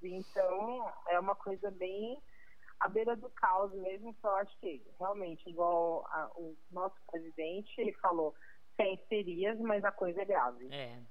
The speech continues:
Speaker 1: né?
Speaker 2: exatamente.
Speaker 1: Então, é, é, assim, é aquele tal negócio, vamos tocar o barco e seguir, seguir o, seguir o correto, vamos tentar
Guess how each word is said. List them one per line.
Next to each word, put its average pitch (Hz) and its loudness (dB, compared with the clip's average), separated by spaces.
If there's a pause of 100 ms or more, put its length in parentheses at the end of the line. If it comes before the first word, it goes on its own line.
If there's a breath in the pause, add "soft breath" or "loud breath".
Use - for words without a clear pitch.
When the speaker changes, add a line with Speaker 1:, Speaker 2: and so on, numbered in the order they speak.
(100)
Speaker 1:
né? 151 -2
Speaker 2:
exatamente. 170 -4 (100)
Speaker 1:
Então, 180 2
é, 180 2 (320)
é, 160 0
assim, 156 -4 (180)
é 147 4
aquele 170 0
tal 185 2
negócio, - 2
vamos 196 2 (160)
tocar 208 4
o 185 2
barco 196 4
e 220 -4
seguir, 208 -8 (520 loud breath)
seguir 302 0
o, 440 2 (220)
seguir 277 2
o 339 2
correto, 269 2
vamos 175 -8
tentar 165 -4